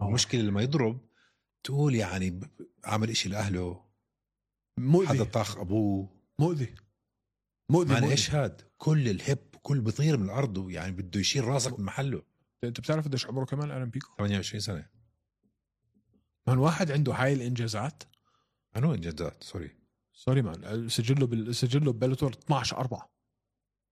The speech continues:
Speaker 1: ستاشر فايت ببلاتور لحال. فايت بالبي اف ال.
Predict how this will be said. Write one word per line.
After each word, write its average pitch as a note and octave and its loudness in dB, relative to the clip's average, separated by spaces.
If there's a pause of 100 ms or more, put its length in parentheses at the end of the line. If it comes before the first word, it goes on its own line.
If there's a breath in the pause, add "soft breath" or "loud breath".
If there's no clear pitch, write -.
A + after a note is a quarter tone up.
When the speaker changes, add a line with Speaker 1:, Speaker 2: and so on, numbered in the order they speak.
(280)
Speaker 1:
ستاشر D3 2
فايت C#3+ 0
ببلاتور C3 0
لحال. A2 -2 (580)
فايت D3+ 2
بالبي C3 0
اف A#2 -2
ال. A2 -2